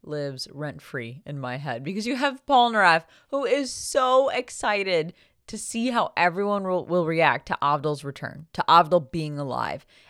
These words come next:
And then everyone is so fucking nonchalant about it. They're like, like, Polnareff's like, he's, like, getting all excited. He's like, "You're never gonna believe this.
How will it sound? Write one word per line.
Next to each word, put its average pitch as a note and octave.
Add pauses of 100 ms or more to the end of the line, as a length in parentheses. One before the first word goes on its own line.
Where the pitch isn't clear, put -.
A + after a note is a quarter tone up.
And F#3+
then F#3+
everyone G#3+
is G#3+
so F3+
fucking F#3+
nonchalant D#3+
about B2
it. - (400)
They're G#3+
like, G3
like, F#3 (180)
Polnareff's C4+
like, G3+ (520)
he's, A3
like, G#3 (420)
getting G3
all A3+
excited. F#3
He's E3+
like, E3+
"You're G3
never A3
gonna G#3
believe G3
this. F3+